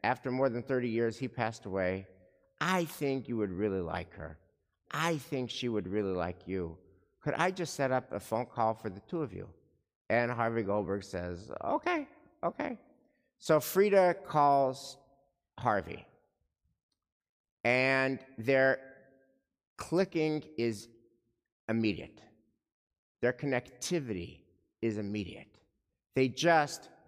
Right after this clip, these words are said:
get each other, and they just have so much in common.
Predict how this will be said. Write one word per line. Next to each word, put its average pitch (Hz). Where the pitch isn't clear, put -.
get 135
each 95
other, 82
and 117
they 117
just 147
have 117
so 123
much 120
in 113
common. 117